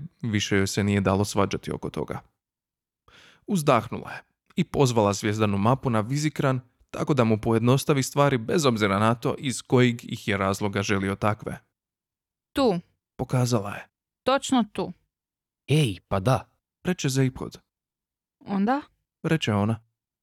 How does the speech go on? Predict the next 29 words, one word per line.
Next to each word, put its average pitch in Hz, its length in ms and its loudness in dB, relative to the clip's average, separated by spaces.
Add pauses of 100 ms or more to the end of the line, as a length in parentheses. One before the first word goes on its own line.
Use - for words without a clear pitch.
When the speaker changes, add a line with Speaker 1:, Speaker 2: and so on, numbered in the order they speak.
(320)
Speaker 3:
"Onda 101 220 0
što?" - 300 -4 (1120)
Speaker 1:
Neki 123 380 -2
dijelovi 110 560 4
unutrašnjosti 107 840 2
njezine 113 460 4
glave 113 420 2 (400)
urlali 135 460 4
su 117 180 -2
na 113 160 2
druge 117 340 2
dijelove 101 400 4
unutrašnjosti 101 760 -2
njezine 98 420 4
glave. 107 400 2 (520)
Rekla 147 360 -4
je 113 200 0
vrlo 110 340 0
mirno. 71 480 -8 (680)
Speaker 2:
"To 220 100 -2
je 233 100 4
isti 240 240 -2
sektor 226 540 -2
u 202 60 0
kojem 214 300 2
si - 200 0
i 202 60 6
mene 175 280 2
pokupio." 165 560 -10